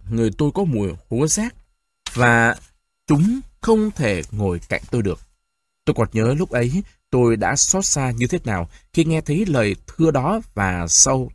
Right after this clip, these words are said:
tôi đã khổ sở ra sao mỗi khi đến trường. Lời phàn nàn được bịa ra do ác ý, sáng nào tôi cũng tắm rửa kỹ càng và không bao giờ đến trường trong bộ quần áo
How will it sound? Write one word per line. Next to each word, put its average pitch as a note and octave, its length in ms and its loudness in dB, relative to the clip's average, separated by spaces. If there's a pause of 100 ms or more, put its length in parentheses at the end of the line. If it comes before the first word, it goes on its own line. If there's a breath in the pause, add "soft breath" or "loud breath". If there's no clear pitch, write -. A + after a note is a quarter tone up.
tôi A#2+ 120 0
đã C3+ 160 -2
khổ F2 200 -2
sở E2+ 280 -2
ra A#2 160 0
sao A2+ 300 0 (220 soft breath)
mỗi D#3 140 2
khi E3 120 0
đến D3 180 0
trường. G#2+ 240 0 (400)
Lời C#3+ 140 4
phàn B2 320 0
nàn A#2 240 0
được A#2 180 0 (300)
bịa B2+ 220 0
ra C#3+ 340 -2 (100)
do A#2 360 0
ác - 200 -6
ý, B2 260 -2 (260 loud breath)
sáng F3 260 2
nào G#2 200 0 (120)
tôi B2+ 300 2
cũng C3 220 -2
tắm C#3 240 -2
rửa G#2+ 220 2 (100)
kỹ G3+ 160 -2
càng G#2 240 -2 (280 soft breath)
và C3+ 80 2
không G3+ 160 -2
bao G3 100 4
giờ A#2 220 2
đến E3+ 160 0
trường A2 260 -2
trong D#3 220 -4
bộ F#2+ 160 0
quần F2+ 120 -4
áo B2 320 -4